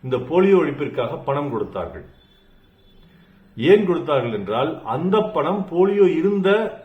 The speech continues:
வளரும் நாடுகளில் போலியோவை ஒழிப்பதற்காக வேண்டும் என்று தன்னிடம் உள்ள பணத்தை ஒழிக்காமல் அவர்கள் அந்த போலியோ ஒழிப்புக்காக கொடு-, கொடுத்தார்கள்.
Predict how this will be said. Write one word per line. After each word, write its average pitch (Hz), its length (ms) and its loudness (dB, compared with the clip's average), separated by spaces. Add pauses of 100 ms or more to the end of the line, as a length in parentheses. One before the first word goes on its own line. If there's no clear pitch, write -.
வளரும் 170 340 2
நாடுகளில் 151 760 -2 (120)
போலியோவை 156 440 -2
ஒழிப்பதற்காக 131 880 -6
வேண்டும் 143 400 -4
என்று 107 540 -8 (560)
தன்னிடம் 123 360 -4
உள்ள 143 180 -4
பணத்தை 123 460 -6
ஒழிக்காமல் 131 880 -2
அவர்கள் 123 440 -6
அந்த 107 220 -10
போலியோ 135 540 -4
ஒழிப்புக்காக 98 560 -8
கொடு-, 95 260 -14
கொடுத்தார்கள். 87 500 -12